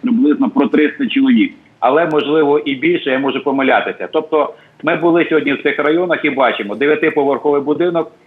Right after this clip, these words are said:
люди стоять в бо-, е, на балконах, е, і, е, просять про допомогу.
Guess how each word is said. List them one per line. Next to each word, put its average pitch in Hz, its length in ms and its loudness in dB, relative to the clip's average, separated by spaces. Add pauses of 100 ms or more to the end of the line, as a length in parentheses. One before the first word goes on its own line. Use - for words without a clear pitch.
(140)
люди 147 280 2
стоять 131 360 0
в 104 100 -6
бо-, 131 200 -6
е, 123 380 2
на 135 140 4
балконах, 147 640 2 (400)
е, 127 380 0
і, 160 120 2
е, 120 540 0 (160)
просять 147 440 0
про 143 120 0
допомогу. 120 680 -2